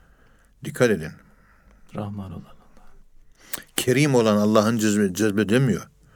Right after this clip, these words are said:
Speaker 2: Evet.
Speaker 1: E, müteal olan Allah'ın cezbe demiyor.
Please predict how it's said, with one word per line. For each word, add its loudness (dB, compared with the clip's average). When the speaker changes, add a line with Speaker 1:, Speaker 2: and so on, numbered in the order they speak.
Speaker 2:
Evet. -6
Speaker 1:
E, 2
müteal 2
olan 2
Allah'ın 2
cezbe 0
demiyor. 0